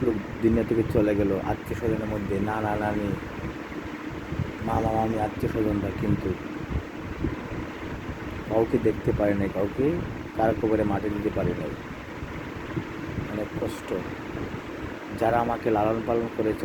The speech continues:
অনেক লোক আছে আমাকে ভালোবাসে, আমার নানা, নানি, আমার মায়ের চাচা, চাচিরা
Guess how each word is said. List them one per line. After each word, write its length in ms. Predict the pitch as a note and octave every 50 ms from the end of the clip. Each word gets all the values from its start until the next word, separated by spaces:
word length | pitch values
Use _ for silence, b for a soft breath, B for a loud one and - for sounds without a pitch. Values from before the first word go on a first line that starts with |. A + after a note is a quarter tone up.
| G#2 G#2+
অনেক 160 | A#2 A#2 A2 - - A2+
লোক 120 | G#2+ G2+
আছে 180 | G#2+ G2 - - A2+ G#2
আমাকে 220 | G#2 G#2 G2+ A2 F#2 F2+
ভালোবাসে, 400 | G2 G#2 G#2+ G#2+ G#2 G#2 - A2+ G#2 G2
আমার 160 | G2 G2 G2+ G2 G2
নানা, 220 | G2 G2 G2 G2 F#2+ F2+ - - - - - G2+ G2+
নানি, 260 | G2+ G2+ G2 F#2+ F#2 F#2 F2+ - - - - - - - - - - - - - - - - - - - - - - - - - - - - - - - - - - - - - - - - - - - - - - - - - - - - A2+
আমার 280 | A2 G#2 G2+ G2+ G2 F#2 F#2 F#2
মায়ের 240 | F#2 F#2 G2 G2+ G2+ - -
চাচা, 320 | - G2+ G2+ - - G#2 G2+ G2 D2+ C#2+ - - - - -
চাচিরা 360 | - A2 - - A2+ G2+ G2